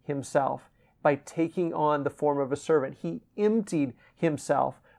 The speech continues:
by taking the form of a servant, being born in the likeness of men. And being found in human form,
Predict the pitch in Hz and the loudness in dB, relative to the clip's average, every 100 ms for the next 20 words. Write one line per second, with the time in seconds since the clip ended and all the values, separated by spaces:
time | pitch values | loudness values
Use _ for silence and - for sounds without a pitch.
0 | - 156 156 170 165 170 160 139 - 175 | 2 2 4 2 2 0 0 -2 -2 2
1 | 175 170 160 151 - 151 143 151 - 170 | 4 6 4 2 2 2 2 -4 -2 0
2 | 165 131 151 165 175 175 165 - _ 175 | 0 0 0 2 2 0 -2 -10 _ -2
3 | 156 156 156 160 165 175 - 165 139 147 | 2 4 4 4 2 -2 2 0 2 0
4 | 135 127 - _ - 180 160 196 - 196 | 0 -6 -16 _ 2 4 6 4 2 2
5 | 202 208 190 156 208 214 202 - 170 175 | 4 4 2 0 -2 0 -2 0 2 2
6 | 165 | 0